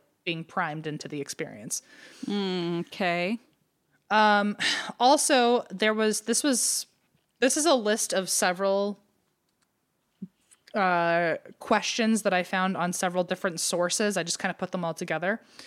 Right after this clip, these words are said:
Speaker 1: But
Speaker 2: Sure.
Speaker 1: one of the bigger arguments with scientists is that the following questions remain unanswered, and they are very valid, quantifiable questions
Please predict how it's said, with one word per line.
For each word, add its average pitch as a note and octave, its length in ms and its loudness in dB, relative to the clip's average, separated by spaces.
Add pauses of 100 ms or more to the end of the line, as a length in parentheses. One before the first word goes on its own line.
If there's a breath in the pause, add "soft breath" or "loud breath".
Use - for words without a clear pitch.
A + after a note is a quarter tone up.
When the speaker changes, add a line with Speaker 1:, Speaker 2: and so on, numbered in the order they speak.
(300 loud breath)
Speaker 1:
But G#3 60 8
Speaker 2:
Sure. F3+ 100 2
Speaker 1:
one G#3+ 180 4
of A3+ 200 -2
the G3+ 120 2
bigger G3 320 0
arguments F#3+ 460 -2
with F#3 80 -2
scientists F3+ 520 -2
is F3 140 -4
that F3 380 0
the F#3+ 80 -2
following G#3+ 500 0
questions F#3+ 600 -4
remain F#3 360 0 (140)
unanswered, G3 720 -2
and F3+ 160 -2
they F3+ 120 0
are F3+ 160 2
very A3 520 0
valid, F#3+ 800 -2 (520 soft breath)
quantifiable F#3+ 1040 0
questions E3 920 -4